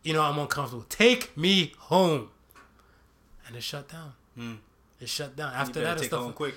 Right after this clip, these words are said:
Speaker 1: Yeah, real quick with it. We live in a Me Too moment and stuff, whatever, right? So, I mean,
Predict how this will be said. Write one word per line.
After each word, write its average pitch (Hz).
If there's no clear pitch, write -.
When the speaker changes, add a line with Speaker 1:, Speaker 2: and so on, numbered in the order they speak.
Speaker 1:
Yeah, 165
real 156
quick 202
with 143
it. -
We 160
live 175
in 135
a 123
Me 170
Too 208
moment 196
and 147
stuff, -
whatever, 127
right? 170
So, 165
I 160
mean, 160